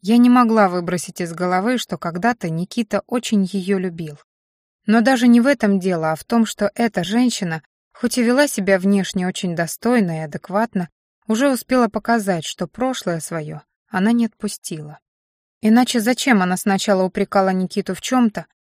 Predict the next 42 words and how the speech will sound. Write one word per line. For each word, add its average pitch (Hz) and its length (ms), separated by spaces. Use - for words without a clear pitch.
а 185 120
потом 262 300
звонила 208 520
среди 170 340
ночи, 180 320
оправдываясь? 156 800
Примеряя 220 520
такую 226 340
ситуацию 220 580
к - 60
себе, 233 380
а 202 80
потом 233 320
еще 240 340
раз 240 220
посмотрев 214 680
на 202 80
нее 196 300
со - 140
стороны, 220 500
я 220 180
поняла, 214 540
что - 220
ревновать 220 500
мне 233 160
вроде 226 260
ни 214 140
к - 80
чему, 165 400
но 185 140
беспокоиться 170 920
в - 80
самый 170 380
раз. - 380
Правда, 233 280
пока 247 300
Мария 240 340
с - 120
интересом 214 480
смотрела 208 480
в 190 80
окно, 156 380